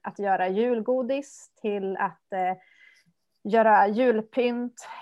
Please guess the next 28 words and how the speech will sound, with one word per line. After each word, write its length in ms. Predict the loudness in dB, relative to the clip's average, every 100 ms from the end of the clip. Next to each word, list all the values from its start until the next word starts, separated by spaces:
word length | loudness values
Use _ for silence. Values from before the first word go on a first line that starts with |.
| -2
eller 440 | 0 2 2 2 0
alternativa 1000 | 0 -2 -6 -2 -2 -2 0 0 2
maträtter 840 | 2 0 0 -2 -4 -4 -4 -4 -2
till 320 | -2 -4 -4
julbordet. 800 | -4 -2 0 -2 -2 -4 -4 -8 -12 -20 -20 _ -8
Ehm, 560 | -6 -4 -6 -8 -12 -18 _ _ _
så 100 | -2
att 100 | -2 -2
hitta 460 | -4 -4 _ -2
det 260 | 2 0 0
som 220 | -4 -2
gör 220 | 2 2
att 140 | 0 -2
man 160 | -6
kan 420 | -4 -4 -4 -6 -10 _ _ _ _ -6
engagera 680 | -2 0 0 -2 -2 0 -2
sig 180 | -2 -2
i 60 |
någonting 380 | -2 -6 -10 -6
annat 560 | -4 -4 -4 -6 -8 -10
förutom 560 | -4 -2 -2 -4 -4 -4
i 100 | -6
det 240 | -4 -6
som 240 | -8 -8 -6
gör 200 | -6 -6
en 240 | -10 -12 -16
frustrerad 540 | -16 -12 -10 -8 -10
och 340 | -10 -10 -12